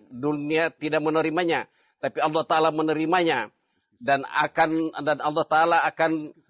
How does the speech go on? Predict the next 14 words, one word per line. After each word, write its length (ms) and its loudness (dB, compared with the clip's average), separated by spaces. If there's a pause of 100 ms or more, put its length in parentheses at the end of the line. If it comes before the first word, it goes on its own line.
(260)
memenangkannya 1080 0 (880)
<clears throat> 360 -12 (460)
dan, 120 4 (460)
dan 220 0 (200)
dengan, 480 -2
eh, 200 -4 (120)
ke-, 220 -2 (120)
serangan-serangan 920 -2
yang 180 -4
dahsyat. 460 -4 (1600)
Allah 260 -2
Ta'ala 320 0
ketika 320 -8
mengirim 400 -6